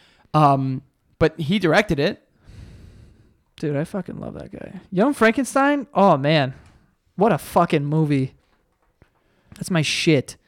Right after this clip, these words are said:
Speaker 1: He's
Speaker 2: Came
Speaker 1: getting
Speaker 2: out
Speaker 1: up
Speaker 2: in
Speaker 1: there in age.
Speaker 2: seventy-four.
Speaker 1: He's getting
Speaker 2: Wow.
Speaker 1: up there in age, man. He ain't gonna be around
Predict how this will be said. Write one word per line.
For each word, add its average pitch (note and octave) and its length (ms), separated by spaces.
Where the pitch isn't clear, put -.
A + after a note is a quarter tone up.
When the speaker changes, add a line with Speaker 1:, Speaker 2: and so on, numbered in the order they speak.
Speaker 1:
He's G#3+ 240
Speaker 2:
Came G#3 140
Speaker 1:
getting A#3+ 40
Speaker 2:
out - 40
Speaker 1:
up - 60
Speaker 2:
in G#3 60
Speaker 1:
there F#3+ 160
in E3 80
age. - 280
Speaker 2:
seventy-four. C3+ 520
Speaker 1:
He's A3 200
getting C4+ 160
Speaker 2:
Wow. D4 80
Speaker 1:
up - 80
there A3 120
in D#3+ 60
age, D3+ 320
man. C3 180
He D#3+ 80
ain't G3+ 120
gonna F#3+ 100
be E3+ 140
around C#3 480